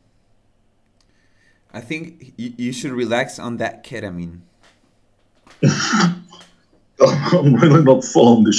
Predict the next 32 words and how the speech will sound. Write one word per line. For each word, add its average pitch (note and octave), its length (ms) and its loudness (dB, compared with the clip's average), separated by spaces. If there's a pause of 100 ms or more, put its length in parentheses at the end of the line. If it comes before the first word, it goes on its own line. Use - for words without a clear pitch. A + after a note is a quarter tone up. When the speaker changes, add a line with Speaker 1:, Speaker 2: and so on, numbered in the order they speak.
Speaker 2:
shit. - 640 -12 (200)
Speaker 1:
<laughs> - 180 -20
Speaker 2:
What's F3 240 2
with G3 160 6
the D#3+ 80 4
baby? B2 560 2 (1800)
This D#3+ 160 2
guy D3 200 6
is A2+ 220 4
sick. - 220 0 (180)
Speaker 1:
Yeah, A2+ 320 -8
Speaker 2:
Thanks A#2+ 240 -6
for A2 280 0
Speaker 1:
he's, A#2+ 280 -10
he's B2+ 180 -16
just, - 380 -16
he's G#2 340 -20
on G2 160 -18
ketamine, F#2 500 -16
man. F2+ 360 -20 (540)
Speaker 2:
Yeah, A2+ 380 -2 (140)
fuck - 240 0
that. - 300 -4 (400)
Uh, B2 680 6
the A2+ 180 6
other, D#3 420 2
uh, A2 220 2 (260)
the C3 160 6
other A#2+ 160 4
Dimitri C#3 460 0
and B2+ 140 -4
Carlos. G#2 640 0